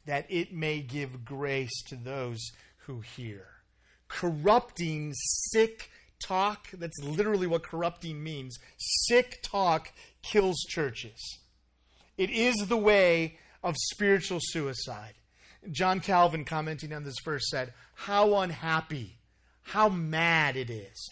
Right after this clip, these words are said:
how crazy it is that we who are members of the same body should voluntarily conspire together for mutual destruction."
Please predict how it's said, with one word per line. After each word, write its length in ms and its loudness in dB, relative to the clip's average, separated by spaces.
how 140 -6
crazy 1000 -2
it 100 -4
is 360 -6
that 200 2
we 300 2
who 200 2
are 100 2
members 340 0
of 120 -4
the 60 -4
same 340 -4
body 440 2
should 300 0
voluntarily 1120 4
conspire 800 -2
together 520 0
for 180 -8
mutual 580 -4
destruction." 960 -10